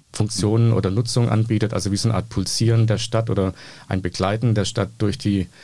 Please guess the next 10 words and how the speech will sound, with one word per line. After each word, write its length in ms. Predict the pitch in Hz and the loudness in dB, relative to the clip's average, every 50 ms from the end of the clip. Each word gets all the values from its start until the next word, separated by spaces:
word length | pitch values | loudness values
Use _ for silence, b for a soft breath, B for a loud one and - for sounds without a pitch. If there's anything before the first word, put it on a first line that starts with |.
| B B B B B B | B B B B B B
verschiedenen 640 | - - 95 - - - 101 95 104 104 98 92 92 | -6 -4 -4 -2 0 -2 -2 0 0 0 0 2 2
Jahreszeiten, 880 | 92 98 110 110 117 113 113 110 - 104 98 98 - 104 101 98 101 | 0 0 2 2 0 0 -2 -2 0 0 0 0 0 0 0 0 0
aber 240 | 95 95 92 98 - | 0 -2 -2 -2 -2
auch 280 | 90 95 92 85 - - | -2 -2 -2 -4 -6 -12
Festivitäten, 1160 | 92 - - - 101 - - - 98 95 90 - - 107 107 101 - - 101 101 101 95 - B B B B B B - - - | -12 -10 -4 -4 -4 -4 -2 -2 -2 -2 -2 -2 0 0 0 0 0 0 0 0 0 0 -2 B B B B B B -12 -6 -4
religiöse 560 | 104 92 92 90 - 107 95 92 - - 101 | -4 -2 -4 -4 -2 -2 -2 0 0 -2 -4
Feiertage, 880 | - - 95 101 101 92 - - 101 98 95 95 98 98 95 95 98 98 95 | -2 0 0 0 0 -2 -2 -2 -2 -2 -2 -2 -2 -2 -2 0 -2 -2 -2
ähm, 300 | 92 95 92 87 92 92 | -2 -4 -4 -4 -6 -6
bestimmte, 640 | 98 92 - - 98 95 92 - 107 95 98 95 - - - _ _ - | -6 -6 -4 -2 -2 -2 -2 0 0 0 0 -2 -4 -8 -16 _ _ -2
ähm, 420 | 95 92 92 90 90 92 90 85 | -2 -2 0 -2 -2 -2 -4 -6